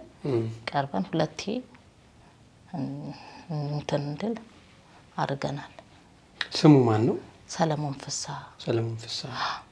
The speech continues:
Speaker 1: እም። ምንድን ነው ልጆቹ ማለት ግድ አልሰጣቸውም ነው? እ፣ አልፈለጉም ነው? ተስፋ ቆርጠው ትተውት ነው? ምንድን ነው ነገሩ?
Speaker 2: እኔ ተስፋ ቆርጠው ይሆን አላውቅም። እነሱ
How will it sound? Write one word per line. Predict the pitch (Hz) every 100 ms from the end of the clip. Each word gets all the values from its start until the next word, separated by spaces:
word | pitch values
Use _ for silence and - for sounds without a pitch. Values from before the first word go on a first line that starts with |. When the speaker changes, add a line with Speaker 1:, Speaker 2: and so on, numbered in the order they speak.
| - 202
Speaker 1:
እም። | 139 123 - - - - -
ምንድን | 160 135
ነው | 120 120
ልጆቹ | 123 135 -
ማለት | 135 123 120
ግድ | 127 113
አልሰጣቸውም | 123 120 120 - 120 - 131 120 120
ነው? | 117 117 117 - - - - - -
እ፣ | - 117 113 120 120 135
አልፈለጉም | 113 113 - 120 117 117 117
ነው? | 113 113 120 135 147
ተስፋ | - 117 - 117
ቆርጠው | 117 117 113 117 117 117 123
ትተውት | - - 117 117
ነው? | 120 113
ምንድን | 120 113 117
ነው | 120
ነገሩ? | 127 185 180
Speaker 2:
እኔ | 165 180 -
ተስፋ | - 165 190 190
ቆርጠው | 196 185 - 190
ይሆን | 196 196 196 196
አላውቅም። | 170 151 147 - - - - - - - - - - - - -
እነሱ | 139 135 139 143 151